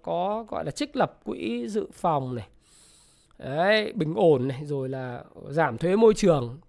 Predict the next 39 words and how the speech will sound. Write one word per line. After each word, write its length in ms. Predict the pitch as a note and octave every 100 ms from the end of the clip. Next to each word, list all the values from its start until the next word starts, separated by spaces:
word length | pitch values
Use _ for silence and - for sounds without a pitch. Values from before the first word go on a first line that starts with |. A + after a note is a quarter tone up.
| -
Thì 260 | F#3 E3+
chúng 120 | E3+ A3
ta 160 | A3
thấy 160 | G#3 F3+
rằng 200 | G3+ F3+
là 80 | D#3+ - _ _ _
cái 100 | -
lần 160 | B3 G3+
thứ 140 | G3+
bảy 200 | G#3 A#3+
tăng 180 | D#3+ G3
liên 140 | G#3+ G3+
tiếp 180 | B3
này 180 | A3+ E3+
nó 80 | D#3+
chỉ 120 | F#3+
tăng 320 | D#3+ G3+ F#3+
tới 160 | F3 F3 - _ _
ba 220 | B3+ A#3+
mươi 120 | B3
nghìn 260 | A3+ F#3 C#3 A#2+
đồng 200 | - C#3+
một 60 | C3
lít 180 | E3+ A3
thôi. 100 | G3+ - _ _ _ _ _ _ _ _
Đấy, 100 | -
chúng 120 | E3+ G3
ta 140 | G3+
cũng 80 | F3+
phải 120 | F#3+
cảm 240 | D#3 D#3
ơn, 160 | G3+ G3
bởi 80 | E3+
vì 80 | E3
nếu 120 | G3+
nó 100 | G#3+
tăng 240 | G#3+ G3+
sốc 240 | F#3+ C4 -
quá 320 | F3+ E3 C4+